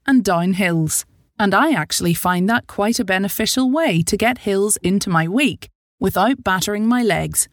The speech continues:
because it's more casual." When you're choosing a hill, think about what you want to get out of the experience. If you're practicing for a park run and you'll be walking, jogging, or running on grass, then find a grass slope.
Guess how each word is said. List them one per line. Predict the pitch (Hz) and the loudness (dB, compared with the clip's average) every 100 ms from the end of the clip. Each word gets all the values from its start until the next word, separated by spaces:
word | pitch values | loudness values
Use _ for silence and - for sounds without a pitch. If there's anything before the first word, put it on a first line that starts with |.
| - | -4
because | 240 - 165 | -2 0 0
it's | 208 - | 0 0
more | 247 262 | 0 0
casual." | - 302 277 170 160 - _ _ _ _ _ _ _ _ _ - | 0 0 2 0 0 -4 _ _ _ _ _ _ _ _ _ -2
When | 214 285 | 2 2
you're | 311 | 2
choosing | 165 - 294 320 196 165 | -2 0 0 2 2 2
a | 151 | 2
hill, | 156 151 175 - _ _ - | 2 0 -2 -6 _ _ -4
think | 349 381 226 | 0 0 0
about | 165 156 151 - | 2 0 -2 -2
what | 185 - | -4 -2
you | 175 208 302 | -2 0 0
want | 208 165 131 | 0 -4 -4
to | 180 | -2
get | 190 214 - | 0 -2 -2
out | 196 202 | -2 -2
of | 220 | 0
the | 247 | 0
experience. | 254 - - 339 262 170 156 - - - _ _ _ - | 0 -2 -2 2 4 4 4 0 -4 -6 _ _ _ -2
If | 233 - | 0 0
you're | 262 | -2
practicing | - 180 - 175 - 180 226 | 0 -2 0 0 2 2 0
for | - 170 | 0 -2
a | |
park | - 240 269 269 175 | -2 0 0 0 0
run | 165 156 - | 2 2 2
and | 185 | 0
you'll | 180 165 | 0 0
be | 170 | -2
walking, | 160 170 156 - 156 185 247 - | -2 -2 -2 -2 0 2 0 0
jogging, | 254 285 247 180 160 165 - | 0 0 0 2 2 0 -2
or | 185 | -4
running | 170 202 202 175 | 0 0 0 0
on | 160 160 | 0 0
grass, | 233 285 233 160 - - _ _ | 0 0 0 0 -2 -2 _ _
then | 196 208 | 0 0
find | 175 220 233 240 | 0 0 2 2
a | 226 | 0
grass | 196 180 175 - | 0 0 0 0
slope. | - 190 156 - | 2 2 2 0